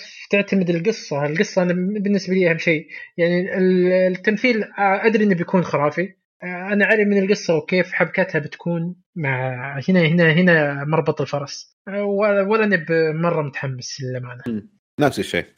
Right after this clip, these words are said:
Speaker 1: آه، تفضل
Speaker 2: آه،
Speaker 1: كمل.
Speaker 2: في يوم، آه، اثناشر ماي،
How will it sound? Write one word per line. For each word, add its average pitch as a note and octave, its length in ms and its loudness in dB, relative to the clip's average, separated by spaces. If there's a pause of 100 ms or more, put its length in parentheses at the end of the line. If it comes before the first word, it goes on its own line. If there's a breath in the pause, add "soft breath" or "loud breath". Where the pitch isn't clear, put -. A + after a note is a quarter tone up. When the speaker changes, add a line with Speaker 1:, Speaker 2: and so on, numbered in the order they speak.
(280)
Speaker 1:
آه، D3 160 -2
تفضل E3 320 2
Speaker 2:
آه، C3 260 4
Speaker 1:
كمل. E3 200 -4 (360)
Speaker 2:
في B2+ 120 0
يوم، E3 520 0 (220)
آه، A2+ 360 0
اثناشر C3 440 0
ماي، G2+ 420 -2